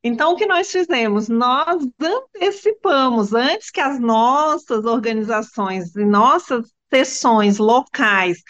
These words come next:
começassem a ter personalidade jurídica e criar independência do ponto de vista de gestão, nós criamos primeiro essa organização maior e nós estamos acomodando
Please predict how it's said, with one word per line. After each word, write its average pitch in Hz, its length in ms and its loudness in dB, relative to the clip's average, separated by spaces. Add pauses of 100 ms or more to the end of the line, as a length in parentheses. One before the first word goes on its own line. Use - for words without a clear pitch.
(240)
começassem 269 720 2
a 262 140 2
ter 320 360 0
personalidade 208 840 -2
jurídica 214 800 -4
e 233 320 -2 (320)
criar 262 540 4
independência 240 1160 0
do 208 140 -4
ponto 233 220 -4
de 233 80 -6
vista 214 300 -6
de 196 140 -2
gestão, 226 680 0 (320)
nós 269 300 2
criamos 247 540 0
primeiro 269 500 -2
essa 277 220 0
organização 226 720 -2
maior 233 560 0 (280)
e 285 120 0
nós 302 260 0
estamos 277 560 -4
acomodando 320 1500 -2